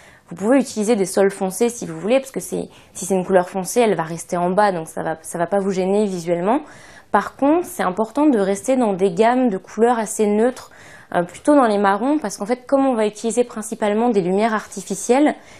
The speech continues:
les couleurs vont réagir forcément à cette lumière. Par exemple, si vous utilisez un rouge avec une lumière artificielle, ça va plutôt virer bordeaux, donc en fait, vous allez perdre votre teinte de base. Donc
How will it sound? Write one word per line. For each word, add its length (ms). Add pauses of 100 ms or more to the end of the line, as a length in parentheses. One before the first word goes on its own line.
(180)
les 100
couleurs 360
vont 140
réagir 640
forcément 480
à 40
cette 300
lumière. 320 (340)
Par 120
exemple, 320
si 200
vous 200
utilisez 500
un 160
rouge 440 (380)
avec 300
une 100
lumière 280
artificielle, 580
ça 140
va 100
plutôt 260
virer 300
bordeaux, 340
donc 200
en 20
fait, 140
vous 120
allez 140
perdre 420
votre 360
teinte 320
de 80
base. 480 (540)
Donc 260